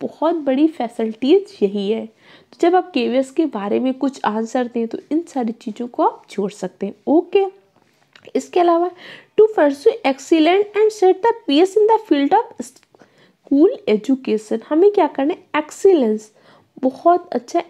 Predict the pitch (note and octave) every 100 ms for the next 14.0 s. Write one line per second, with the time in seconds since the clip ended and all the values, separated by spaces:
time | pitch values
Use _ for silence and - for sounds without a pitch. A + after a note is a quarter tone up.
0 | - A#3 - C4+ C4+ E4+ F4 - C4 D4+
1 | - _ - - G#3+ G#3+ - C4+ - -
2 | E4 D#4+ A#3+ A#3+ A3 A#3 - A#3 A3+ A3+
3 | - A3 G#3+ C4 D#4+ - - C#4 C#4 B3
4 | - D#4+ A#4 - - - - - - D#4+
5 | - A#3 A3+ - D4+ C4+ G#3+ G#3+ A3 -
6 | - - D#4+ D#4+ D#4+ - C4 G3 F#3+ -
7 | F#3+ F#3+ G#3 A#3+ C#4+ D#4 D#4+ D#4 A4+ A#4+
8 | - A#3+ G3 G3+ G#3+ - _ _ - -
9 | _ - D4 D4+ G#4 G#4 D#4+ - E4+ E4
10 | G#4 G#4 - _ _ - B3+ - D4 D4
11 | D4+ D4 A#3+ C4+ C#4 C4+ C#4+ C#4 C#4+ C4
12 | C4+ C#4+ F4 F#4+ C4 A3+ - A3+ - -
13 | _ - C#4+ C#4+ E4+ E4+ C4 B3 B3